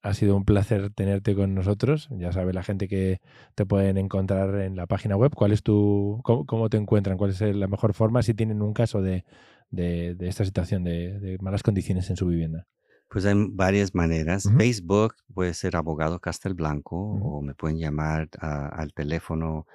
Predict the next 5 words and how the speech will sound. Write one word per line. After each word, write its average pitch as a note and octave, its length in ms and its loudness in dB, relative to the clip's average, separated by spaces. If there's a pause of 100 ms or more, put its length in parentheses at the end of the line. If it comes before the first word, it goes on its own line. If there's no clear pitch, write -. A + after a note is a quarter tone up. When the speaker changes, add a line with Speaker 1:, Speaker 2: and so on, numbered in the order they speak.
(180)
Speaker 2:
uno F2+ 440 -4
ochocientos, D#2+ 1000 -8 (260)
tres E2+ 440 -2
siete F#2 520 -4
cinco, D#2+ 600 -6